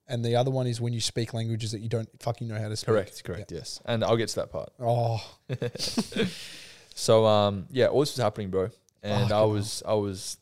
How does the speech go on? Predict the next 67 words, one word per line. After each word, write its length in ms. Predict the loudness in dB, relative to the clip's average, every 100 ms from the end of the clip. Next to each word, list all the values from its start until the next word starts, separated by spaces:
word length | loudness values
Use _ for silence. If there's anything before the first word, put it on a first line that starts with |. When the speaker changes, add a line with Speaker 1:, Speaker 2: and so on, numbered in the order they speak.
| _
Speaker 2:
I 80 | -6
was 140 | -6 -6
a 60 |
complete 340 | -10 -8 -8 -8
mess. 260 | -10 -8
I 40 | -8
had 100 | -8
no 100 | -8
idea 120 | -10
what 80 | -10
was 80 |
going 200 | -12 -14
on. 140 | -16 -18 -4
Speaker 1:
Dude, 100 | -2
I 80 |
feel 180 | 0 -2
for 120 | 0 2
you. 60 |
That 100 | 2
would 120 | 2
have 40 | 0
been 100 | 0
a 20 |
really 300 | 0 0 0
fucking 320 | -2 -4 -4 -6
shit 220 | -6 -8
time. 320 | -8 -8 -10 -14
Speaker 2:
Yeah, 160 | -14 -8
and, 240 | -4 -4
and, 300 | -2 -2 -4 -4
and, 300 | -4 -6 -8 _
phew, 300 | -2 0 -2 -6 -18 -14
yeah, 100 | -10
it, 320 | -6 -6 -8 -10
it's, 140 | -8
it's 200 | -4 4
a 60 | 6
lot 160 | 8
worse 240 | 8 8 6
than 80 | -2
I 40 |
just 160 | -2 -4
said, 160 | -4
by 120 | -4
the 60 | -6
way, 160 | -8 -10
but 220 | -10 -10
I'll 120 | -6 -4
review 180 | -4 2
that 60 |
Speaker 1:
Yeah, 220 | 4 6 4
Speaker 2:
one. 40 |
Speaker 1:
I, 80 | 4
I'm, 60 | 2 0 -8 -16 -8
could 180 | -2 -2 -4 -2
imagine. 480 | 2 6 6 6 0 -2 -14
Speaker 2:
<laughs> 220 | -18 -8 4
Um, 340 | 6 6 -2 -10 -10
so 320 | 4 8 8
I 120 | 8 6
would, 160 | 6
dude, 200 | 0 0
like, 220 | 0 -2
the 80 | -4
thing 240 | -6 -6 -2
was, 240 | -4 -4
right, 180 | -8